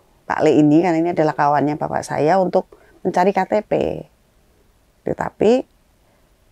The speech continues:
keluhannya tuh ini, ini, ini, ini, ini, ini, gitu. Nah, mereka bilang bahwa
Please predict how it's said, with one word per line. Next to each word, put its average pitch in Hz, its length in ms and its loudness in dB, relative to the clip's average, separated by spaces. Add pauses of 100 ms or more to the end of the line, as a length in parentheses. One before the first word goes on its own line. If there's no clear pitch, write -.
(380)
keluhannya 214 480 4
tuh 240 160 4
ini, 214 320 6
ini, 196 160 4
ini, 202 240 4
ini, 196 120 4 (120)
ini, 185 160 4
ini, 196 160 4 (160)
gitu. - 240 -6 (1040)
Nah, 143 240 -8
mereka 147 480 -2
bilang 170 320 2
bahwa 143 320 -6